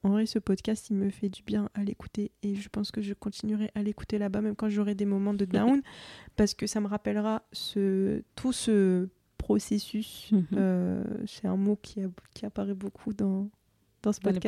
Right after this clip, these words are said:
Speaker 1: Mais
Speaker 2: podcasts.
Speaker 1: c'est vraiment ça, c'est, c'est me rappeler de tout ce processus. Et, euh, et par tous les chemins où je suis passée pour en arriver là, tu vois. Et, euh,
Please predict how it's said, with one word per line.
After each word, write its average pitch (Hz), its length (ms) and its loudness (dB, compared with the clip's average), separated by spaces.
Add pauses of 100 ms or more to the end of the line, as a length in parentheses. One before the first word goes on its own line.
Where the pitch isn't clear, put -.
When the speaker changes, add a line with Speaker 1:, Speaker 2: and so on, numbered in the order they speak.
(180)
Speaker 1:
Mais 190 60 2
Speaker 2:
podcasts. 196 140 -6
Speaker 1:
c'est 196 100 0
vraiment 202 320 0
ça, 214 180 -4
c'est, 190 300 -8
c'est - 140 -8
me 202 60 -2
rappeler 214 280 -2
de 190 120 0
tout 233 180 -6
ce 233 120 -2
processus. 220 760 -2 (680)
Et, 190 220 8
euh, 185 560 6 (1500)
et 214 240 4 (220)
par - 260 -2
tous - 220 -6
les 240 140 2
chemins 214 400 4
où 214 80 6
je 208 120 2
suis 202 160 0
passée - 280 -2
pour - 200 -4
en 190 120 2
arriver 185 300 0
là, 190 140 -2
tu - 180 -10
vois. 220 100 -2 (1160)
Et, 196 260 2
euh, 190 460 0